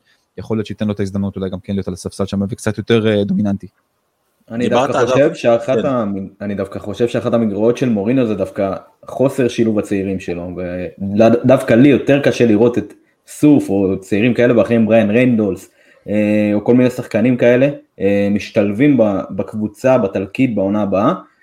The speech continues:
Speaker 2: מוריניו, אנחנו מכירים אותו, מסתמך יותר על השחקנים הוותיקים, יותר על השחקנים הבוגרים, אלה שהוא הולך איתם, גם מקיטרן
Speaker 3: מטיץ'.
Speaker 2: וסמולינג, גם מקיטרן וסמולינג, אני לא יודע אם הם יישארו במועדון בעונה הבאה,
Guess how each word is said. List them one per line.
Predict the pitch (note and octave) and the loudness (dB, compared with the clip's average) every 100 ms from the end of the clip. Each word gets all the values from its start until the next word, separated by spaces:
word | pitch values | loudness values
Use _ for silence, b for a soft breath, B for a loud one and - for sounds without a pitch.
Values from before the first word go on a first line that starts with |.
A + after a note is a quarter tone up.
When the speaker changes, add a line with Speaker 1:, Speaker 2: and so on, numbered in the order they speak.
| b | b
Speaker 2:
מוריניו, | A2 C3 D3 C#3 | 0 4 6 6
אנחנו | B2 A2+ | 4 2
מכירים | A2+ A#2+ C3+ | -2 0 0
אותו, | A#2+ | 0
מסתמך | A2+ - A#2 A#2 | -2 -2 -4 -2
יותר | A#2+ | -2
על | A2+ | -2
השחקנים | A2+ - A2+ | -4 -6 -4
הוותיקים, | G#2+ G#2 G#2+ B2 A#2 A2+ | -4 -6 -8 -4 -2 -2
יותר | F#2+ | -6
על | F#2+ | -8
השחקנים | F#2+ F#2+ G2+ G#2+ G#2+ | -10 -8 -6 -4 -4
הבוגרים, | G#2 G2 _ _ A2 G#2+ G#2+ A2+ A2+ A2 | -4 -10 _ _ -6 -4 0 2 2 2
אלה | G#2+ | 0
שהוא | G#2+ A2+ A2+ A2 | 0 4 4 4
הולך | A2+ - | 2 0
איתם, | A2+ - G#2+ G#2 _ _ - | -2 -2 -4 -4 _ _ -6
גם | G#3 A2+ | 0 0
מקיטרן | A2 G#3+ B2 | 0 0 0
Speaker 3:
מטיץ'. | B2+ A#2 | 0 -2
Speaker 2:
וסמולינג, | - C3 C#3 A#2+ A2 G2 _ _ _ _ _ G#2+ F2 | 0 2 4 2 0 -6 _ _ _ _ _ -10 -6
גם | A2 | -4
מקיטרן | A2 A2 B2 B2 | -4 -4 -2 -2
וסמולינג, | A2 B2+ B2+ A2+ | -2 0 0 2
אני | G#2+ G2+ | 0 0
לא | |
יודע | G#2+ G#2 | 0 0
אם | |
הם | G#2 | -2
יישארו | G2+ G#2+ G#2+ A#2+ | -2 -2 2 4
במועדון | A#2 A2 G#2+ A2 | 4 2 2 2
בעונה | G#2+ G#2+ G#2 | 0 0 0
הבאה, | G2+ G#2+ G#2 | 0 0 0